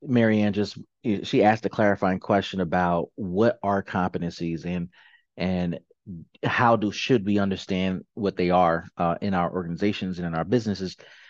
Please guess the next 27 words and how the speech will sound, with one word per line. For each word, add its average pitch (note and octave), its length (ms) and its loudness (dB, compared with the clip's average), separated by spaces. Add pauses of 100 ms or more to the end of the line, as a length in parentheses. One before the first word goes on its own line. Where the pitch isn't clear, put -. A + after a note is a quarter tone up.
(160)
and, D3 200 4
and D3 120 4
in D3+ 80 4
your C#3+ 160 8
careers. A2+ 580 4
<clears throat> - 140 2
And - 380 2
competencies, B2 760 2
as, G#2+ 380 0
as G#2 380 4
she G#2 560 0
articulated A2+ 720 2
it, - 60 -20 (500)
it C3+ 120 6
comes B2+ 340 2
down A#2+ 360 4
to G#2+ 300 2
skills. G#2 600 2
What G2 220 2
do A#2 80 -4
you G#2+ 100 0
do G#2 220 0
well? F#2+ 460 2
What G#2 220 2 (320)
do A2 120 0
you G2+ 580 2
offer? G2+ 540 4